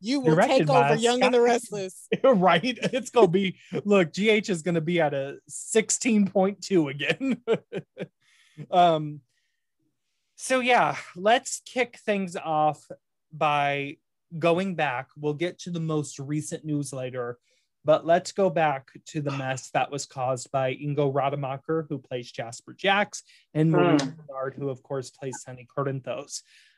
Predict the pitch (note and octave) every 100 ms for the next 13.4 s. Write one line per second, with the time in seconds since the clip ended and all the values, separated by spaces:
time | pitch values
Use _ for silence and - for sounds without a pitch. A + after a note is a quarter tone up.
0 | _ E3+ D#3+ E3 E3 B3+ _ _ _ _
1 | _ _ _ _ - F#3+ G#3 A3+ A3 -
2 | A3 G3 F3+ F#3+ C4+ B3 F#3 F3 E3 G3
3 | E3 E3 D#3 D#3+ F3+ _ _ _ _ -
4 | D3+ D3 D3 - E3+ E3+ E3 D#3+ F3 D#3
5 | D#3+ D#3 D#3 D#3+ D#3 D#3 D#3+ D3 C#3+ C#3+
6 | D3+ D#3 F#3+ D#3+ C#3 D3 D3 D3 C#3 C3
7 | C3 C#3+ C#3+ D3 C#3 B2+ C#3 C#3+ C#3 C3
8 | C#3 - C3 B2+ A#2 A#2 - C3 B2 C3+
9 | B2+ B2+ B2 F#3 - _ _ _ _ _
10 | - D#3 D3+ D3 D3 D#3 D#3+ D#3+ - F3
11 | E3 D#3 - F3 E3+ - D3+ G#3 A#3+ G#3+
12 | G3+ F#3+ - _ _ _ _ D3+ D3+ D3
13 | C#3 C#3 C#3